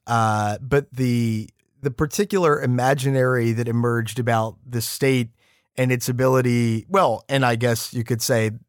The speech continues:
the state society linkage and its ability to deploy a range of methods, uh, to, to combat the pandemic. Meanwhile, it's like, okay, you've got all of these pillars, and then various things that the administration is doing,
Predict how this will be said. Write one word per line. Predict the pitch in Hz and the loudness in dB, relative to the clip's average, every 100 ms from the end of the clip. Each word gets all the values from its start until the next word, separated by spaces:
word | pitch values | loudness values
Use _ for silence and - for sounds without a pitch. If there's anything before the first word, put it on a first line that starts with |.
| _ | _
the | 110 | -6
state | - - 117 107 | -6 -4 -4 -4
society | 120 - 196 214 139 120 113 - _ _ _ | -4 0 2 2 2 2 -2 -6 _ _ _
linkage | 135 135 120 127 117 | 0 0 2 0 0
and | 131 156 | 0 2
its | 185 | 2
ability | 151 135 135 131 127 117 | 2 2 4 4 2 0
to | - 123 117 107 - _ - | -2 0 0 0 -6 _ -6
deploy | 160 202 190 | -2 2 4
a | 185 | 4
range | 180 233 277 277 147 | 4 4 4 2 2
of | 117 107 | 0 0
methods, | 120 107 107 104 117 - - - _ _ | 0 0 -4 -8 -6 -6 -6 -12 _ _
uh, | 131 127 123 127 - | 0 2 4 0 0
to, | 170 | 0
to | 147 175 165 | 0 0 0
combat | 165 147 | 2 2
the | 147 | 0
pandemic. | 123 143 147 151 147 131 - - - | -2 -2 0 2 2 -2 -6 -10 0
Meanwhile, | 214 330 247 196 165 | 2 4 4 4 4
it's | 160 - | 2 0
like, | 185 165 151 | 2 0 2
okay, | 208 - 165 139 131 131 | 0 2 4 4 2 -2
you've | 156 170 151 | -2 -2 2
got | 175 185 | 2 4
all | 170 170 | 4 2
of | 156 | 2
these | 147 131 | 0 -2
pillars, | - 180 165 135 123 - | -2 0 2 2 2 -2
and | 151 147 | -2 0
then | 151 147 135 _ _ _ - | 2 2 0 _ _ _ -6
various | 139 214 262 233 - | 2 4 4 2 2
things | 202 185 156 | 2 2 2
that | 156 156 | 0 0
the | 156 | 0
administration | 147 151 147 - 147 131 147 | 0 0 0 0 0 0 -2
is | 127 | -2
doing, | 131 151 143 131 | 0 2 2 0